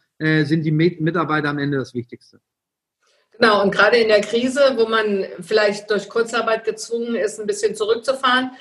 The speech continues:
Speaker 2: sollte man die Zeit nutzen, um in Bildung zu investieren. Denn Bildung ist, glaub ich, das beste Investment, was man so oder so machen kann. Ähm, und darüber haben wir schon mal einen extra Dub-Talk gehabt,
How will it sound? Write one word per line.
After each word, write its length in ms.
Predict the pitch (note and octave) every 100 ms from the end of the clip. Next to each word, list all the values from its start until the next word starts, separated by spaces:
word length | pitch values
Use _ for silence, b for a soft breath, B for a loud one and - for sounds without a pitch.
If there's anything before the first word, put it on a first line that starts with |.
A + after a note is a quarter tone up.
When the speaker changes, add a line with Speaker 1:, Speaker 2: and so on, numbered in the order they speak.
| B
Speaker 2:
sollte 280 | _ A3+ A3
man 220 | A3 G#3
die 160 | F#3 A3+
Zeit 340 | - B3 A#3
nutzen, 380 | A#3 A#3+ A#3+ B3+
um 100 | A#3
in 140 | B3 A#3+
Bildung 340 | D4+ D4 F#3
zu 100 | F3
investieren. 800 | - D#3+ D3+ - - D#3 D3 D3+
Denn 240 | D#3+ E3
Bildung 320 | F3 G#3+ A3+
ist, 160 | G#3 G3+
glaub 160 | G#3 G3+
ich, 80 |
das 240 | G3+ G3+ -
beste 300 | F#3 G3+ -
Investment, 600 | G3 F#3+ G3 - G#3 G3
was 180 | F#3+ F#3+
man 180 | F#3+
so 160 | F3+ F#3+
oder 200 | G3 F#3+
so 160 | F#3 F#3+
machen 340 | G3 - G3+
kann. 360 | - F3+ A3 B B B B -
Ähm, 400 | F#3+ F#3+ F#3 F#3
und 340 | F#3+ F#3+ F#3+ F#3+
darüber 400 | F3+ F3 G3+ F#3+
haben 140 | G3
wir 100 | G3+
schon 180 | G3 F#3+
mal 100 | F#3
einen 100 | F#3
extra 400 | - - - F#3+
Dub-Talk 1300 | G#3 G3+ - G#3 G3+ G3+ - - G3+ G3+ G3+ - G3
gehabt, 500 | G3 F3 A#3 A#3